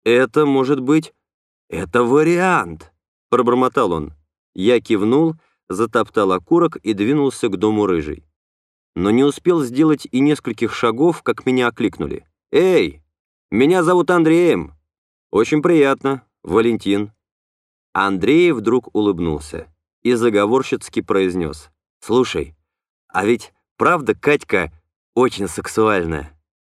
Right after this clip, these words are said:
«Нет, чёрт возьми, всё-таки они здесь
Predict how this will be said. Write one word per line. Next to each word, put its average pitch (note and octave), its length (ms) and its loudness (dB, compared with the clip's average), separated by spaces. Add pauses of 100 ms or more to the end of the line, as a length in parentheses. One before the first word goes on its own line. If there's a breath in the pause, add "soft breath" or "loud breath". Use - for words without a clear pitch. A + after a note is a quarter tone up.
(300)
«Нет, G2 460 -2 (100)
чёрт - 380 -2
возьми, G2+ 280 0
всё-таки A#2 440 -2
они A#2 380 2
здесь F#2+ 340 -4